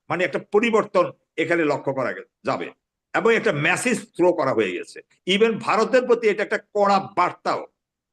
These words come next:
এখন জাতিসংঘ মহাসচিবকে যদি আমরা খুবই হালকা করে দেখি তাহলে একশো চুরানব্বই দেশেরও কোনো মূল্য নাই,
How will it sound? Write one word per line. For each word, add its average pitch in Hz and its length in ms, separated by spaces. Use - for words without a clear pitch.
এখন 139 240
জাতিসংঘ 220 520
মহাসচিবকে 208 720
যদি 220 260
আমরা 202 340
খুবই 254 260
হালকা 220 260
করে 220 220
দেখি 190 240
তাহলে 208 240
একশো 208 180
চুরানব্বই 202 440
দেশেরও 208 340
কোনো 226 220
মূল্য 214 240
নাই, 185 200